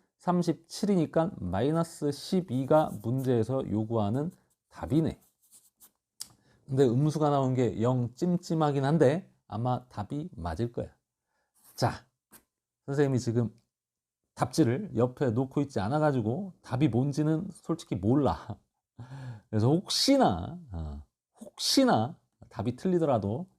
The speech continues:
이해해주-, 계산상 어디 문제가 있었을 수 있으니까 이해해주고, 근데 틀리지 않았어, 이거. 선생님이 봤을 때는 지금 실수한 부분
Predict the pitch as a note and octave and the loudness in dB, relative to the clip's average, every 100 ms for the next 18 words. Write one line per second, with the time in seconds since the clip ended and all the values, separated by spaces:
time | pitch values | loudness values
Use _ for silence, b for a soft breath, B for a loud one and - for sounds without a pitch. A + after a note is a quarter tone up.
0 | _ G2 A2+ B2+ B2+ - G#2 A#2+ D#3 D3+ | _ -2 2 2 2 -4 -2 0 0 0
1 | C3+ G#2 G#2 A2 F2+ G#2+ A#2 G2 F#2+ B2 | 0 0 0 0 0 0 0 0 0 -4
2 | B2+ B2 F#2 F#2 C3+ A2 - G2+ - G#2 | -6 -6 -6 -6 -6 -6 -6 -12 -4 0
3 | B2 B2 F#2+ G#2+ G#2 F#3+ _ _ _ C3 | 2 0 -4 -4 -4 -6 _ _ _ 2
4 | D3+ G#3+ - _ _ - G3 F3+ D#3 F3+ | 2 2 -2 _ _ 0 2 2 0 -6
5 | _ _ _ F#2+ C#3 - G#2 F2+ - _ | _ _ _ -6 -6 -4 -4 -4 -10 _
6 | _ C3+ D#3 D3+ G2 F2+ A#2 B2+ B2+ B2 | _ -4 0 2 0 -2 -4 -2 -2 -4
7 | A#2 A2 G#2 - - F3 E3 C#3 A#2 B2 | -4 -2 -2 -6 -4 -2 0 0 -2 -2
8 | C3 | -4